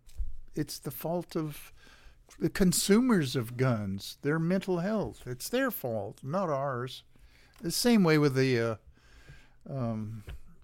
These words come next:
plastics industry. It, it's not us. It's the consumer's fault. They need to know how to recycle properly. Hmm. Uh, so, uh, California's,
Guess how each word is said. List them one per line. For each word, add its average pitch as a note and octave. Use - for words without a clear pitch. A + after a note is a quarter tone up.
plastics C#3+
industry. A2
It, C#3
it's -
not D3
us. B2+
It's B2+
the D#3+
consumer's G3
fault. G2
They A3
need D#3+
to E3+
know D3+
how B2+
to F3
recycle G#3
properly. G#2
Hmm. F#3+
Uh, C3+
so, C#3+
uh, C#3
California's, E3